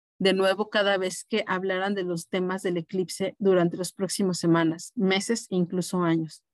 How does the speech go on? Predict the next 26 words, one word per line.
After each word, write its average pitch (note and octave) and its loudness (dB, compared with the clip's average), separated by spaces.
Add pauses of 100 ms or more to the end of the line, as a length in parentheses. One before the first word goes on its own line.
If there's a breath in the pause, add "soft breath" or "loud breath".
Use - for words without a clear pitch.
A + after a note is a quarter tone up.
(1040)
Nuestra A3+ 2
experiencia C4+ 2 (320)
de G#3 2
esta A3+ 0
realidad G3 -2
no G#3 -4
tuvo G#3+ -4
nada G3+ -2
que G3 -4
ver F#3 0
con G3 -4
la F3 0
realidad, E3+ -2 (220)
sino F#3 -2
que F3+ -2
fue G#3+ -4
interpretada F#3 0
a - -2
través F3+ -2
de G3 -4
la E3+ -2
fuerza G3 -4
controladora F3 0
de F3 -6
nuestras D#3+ -6
creencias F3 -2